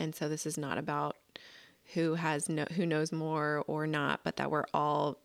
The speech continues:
beggars who have found the source of life. And so we're all saying, "This is where you can find the bread of life," you know? And so, um, so, and then we also have women coming to the Bible study who have been walking with God for years. And,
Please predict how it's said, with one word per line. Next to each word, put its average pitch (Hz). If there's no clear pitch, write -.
beggars 139
who 160
have 151
found 143
the 151
source -
of 131
life. -
And 160
so 151
we're 151
all 135
saying, 107
"This 156
is 143
where -
you -
can 156
find -
the -
bread -
of -
life," -
you 170
know? 156
And 185
so, 170
um, 160
so, 165
and 180
then 185
we 185
also 180
have 190
women 202
coming 196
to 196
the 190
Bible 190
study 190
who 196
have 190
been 202
walking 196
with 208
God 190
for -
years. 185
And, 190